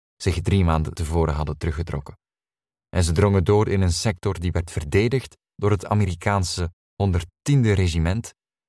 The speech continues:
dat onder bevel stond van kolonel Hurley E. Fuller, een uitmuntend officier, die al tijdens de Eerste Wereldoorlog roem en versierselen had vergaard en die zich op dat moment in zijn hoofdkwartier bevond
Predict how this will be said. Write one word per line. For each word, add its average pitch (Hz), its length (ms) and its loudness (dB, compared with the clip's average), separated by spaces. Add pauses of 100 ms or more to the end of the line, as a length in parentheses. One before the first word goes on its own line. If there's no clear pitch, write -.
(220)
dat 90 280 -2
onder 104 240 0
bevel 98 300 2
stond 95 280 -2
van 87 340 0
kolonel 90 560 2
Hurley 95 560 0
E. 85 280 -2 (140)
Fuller, - 520 -4 (680)
een 90 100 0
uitmuntend 101 640 4
officier, 85 640 -4 (480)
die 98 160 0
al 98 60 4
tijdens 95 260 2
de 90 100 2
Eerste 107 280 -2
Wereldoorlog 87 720 0 (260)
roem 110 400 2
en 90 140 0
versierselen 87 680 -2
had 76 140 -6
vergaard 87 520 -4 (600)
en 98 120 2
die 95 120 4
zich 85 340 -2
op 78 220 -6
dat - 140 -4
moment 78 400 0
in 82 120 -2
zijn 78 200 -2
hoofdkwartier 85 840 -6
bevond 85 400 -4